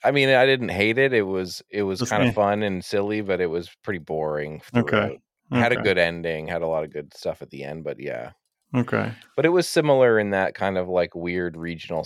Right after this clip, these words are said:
Speaker 2: Yeah, yeah,
Speaker 1: sci-fi,
Speaker 2: yeah, yeah.
Speaker 1: walking around in the woods, <laughs> like, yeah.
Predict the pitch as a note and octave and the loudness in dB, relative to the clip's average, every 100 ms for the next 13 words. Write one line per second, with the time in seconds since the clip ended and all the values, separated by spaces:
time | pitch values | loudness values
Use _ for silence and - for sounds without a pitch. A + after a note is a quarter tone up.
0 | - - B2 A#2+ A#2+ A#2+ A#2 A#2 A2+ E2 | 0 2 4 4 4 4 2 0 0 0
1 | E2 - E2 D#2+ D#2+ D2+ D2+ D2+ D2+ D#2+ | 0 -4 -6 -4 -6 -8 -8 -8 -8 -12
2 | - E2+ - - - F#3 - F#3 - - | -4 0 0 -2 -6 -6 -4 -6 -6 -8
3 | - _ _ _ _ - F#3 F#3+ - - | -8 _ _ _ _ -8 -8 -8 -12 -14
4 | - _ E2+ C#2+ G1+ | -18 _ 0 0 -2